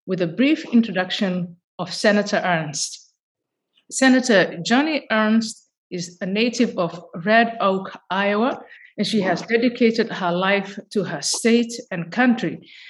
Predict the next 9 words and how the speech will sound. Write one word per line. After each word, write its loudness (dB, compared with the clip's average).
having 0
served 4
in 4
the 0
military 2
for -4
over -2
twenty-three 2
years -2